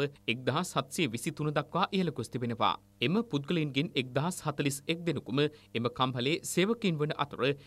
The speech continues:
හයසිය අසූ තුන් දෙනෙකු ආශ්‍රිතයින් බවයි කොවිඩ් නයින්ටීන් පැතිරීම වැළැක්වීමේ ජාතික ක්‍රියාන්විත මධ්‍යස්ථානය සඳහන් කරන්නේ.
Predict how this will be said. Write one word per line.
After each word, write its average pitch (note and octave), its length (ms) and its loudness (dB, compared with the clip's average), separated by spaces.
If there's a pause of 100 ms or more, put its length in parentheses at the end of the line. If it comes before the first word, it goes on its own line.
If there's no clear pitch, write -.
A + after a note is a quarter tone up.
(120)
හයසිය B2 420 -4
අසූ D3 240 -2
තුන් D3 260 -4
දෙනෙකු C#3+ 400 2
ආශ්‍රිතයින් D#3 500 2
බවයි B2+ 360 2 (220)
කොවිඩ් A#2+ 380 4
නයින්ටීන් B2+ 460 4
පැතිරීම B2 500 2
වැළැක්වීමේ B2+ 560 4
ජාතික C3+ 480 4
ක්‍රියාන්විත C#3 540 2
මධ්‍යස්ථානය C#3 640 4
සඳහන් C#3 340 0
කරන්නේ. A2 400 0